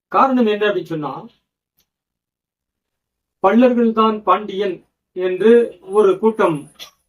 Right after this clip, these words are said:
இங்க தொடர்ந்து பேசி வருகிறது. அதற்கு இவர் ஆதரவாக நிற்கின்றார் என்பது ஒன்று. காரணம், ஆதரவாக நிற்க வேண்டும் என்பது நாம் வேண்டும், அது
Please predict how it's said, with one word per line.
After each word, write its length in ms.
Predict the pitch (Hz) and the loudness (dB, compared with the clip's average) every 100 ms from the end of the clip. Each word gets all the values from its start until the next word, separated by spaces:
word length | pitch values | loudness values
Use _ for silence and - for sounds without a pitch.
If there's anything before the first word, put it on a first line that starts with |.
| _ _ _ _ _ - - - | _ _ _ _ _ -10 -10 -6
இங்க 220 | 190 190 180 165 147 - _ _ _ _ 240 - | -2 2 2 2 -4 -12 _ _ _ _ -12 -6
தொடர்ந்து 800 | 196 214 214 214 214 180 156 - _ _ _ _ _ _ _ | -2 0 -2 0 2 2 0 -8 _ _ _ _ _ _ _
பேசி 280 | 185 196 175 | 2 2 2
வருகிறது. 600 | 147 143 131 175 226 - _ _ _ _ _ _ _ - | 0 -2 -4 -4 -4 -10 _ _ _ _ _ _ _ -8
அதற்கு 380 | 202 247 226 | 0 2 4
இவர் 400 | 226 202 180 156 - _ _ _ | 2 2 0 -4 -12 _ _ _
ஆதரவாக 580 | 170 220 226 196 196 208 | 0 0 0 -2 -4 -6
நிற்கின்றார் 600 | 170 160 175 160 170 156 | -8 -8 -6 -4 -4 -4
என்பது 340 | 151 151 156 | -8 -8 -10
ஒன்று. 360 | 147 160 131 - _ | -8 -8 -8 -14 _
காரணம், 520 | - 214 202 156 190 | -10 -6 -4 -6 -8
ஆதரவாக 500 | 226 151 160 220 220 | -8 -2 0 2 2
நிற்க 520 | 208 208 202 _ - 240 | 0 -2 -6 _ 0 2
வேண்டும் 320 | 214 226 226 | 4 4 2
என்பது 360 | 202 196 208 | 0 -2 -2
நாம் 580 | 220 185 175 165 156 - | 0 0 -2 -6 -8 -10
வேண்டும், 460 | 156 208 190 156 - | -6 -4 -4 -6 -10
அது 240 | 156 165 | -10 -4